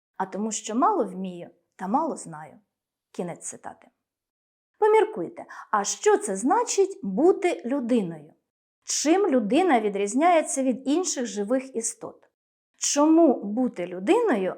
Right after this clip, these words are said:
це щось унікальне? Адже, на перший погляд, усі ми люди. Однак бути людиною — це не про зовнішні характеристики, це про внутрішній стан. Свою відповідь на це питання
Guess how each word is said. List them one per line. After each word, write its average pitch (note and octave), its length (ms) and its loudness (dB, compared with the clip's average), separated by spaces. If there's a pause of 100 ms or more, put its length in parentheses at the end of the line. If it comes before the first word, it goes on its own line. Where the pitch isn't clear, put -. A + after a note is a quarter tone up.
це E4 380 2
щось C#4 480 -4
унікальне? F3+ 760 -4 (500)
Адже, C#4+ 440 4
на D4 160 2
перший C4 440 2
погляд, C4+ 480 4 (100)
усі A#3+ 300 -4
ми A4+ 500 4
люди. E3+ 280 -4 (600)
Однак G#3+ 600 0
бути A#3 440 0
людиною — C#4 600 2 (120)
це C4 100 -4
не C4+ 120 2
про B3+ 180 -2
зовнішні E3+ 560 -6
характеристики, E3+ 1000 -10 (280)
це A#3+ 140 2
про G#3+ 320 -2
внутрішній G#3 840 -6
стан. - 320 -12 (580)
Свою A#3 400 2
відповідь F3+ 460 -4
на F3+ 80 -10
це A#3 160 -4
питання D4 540 0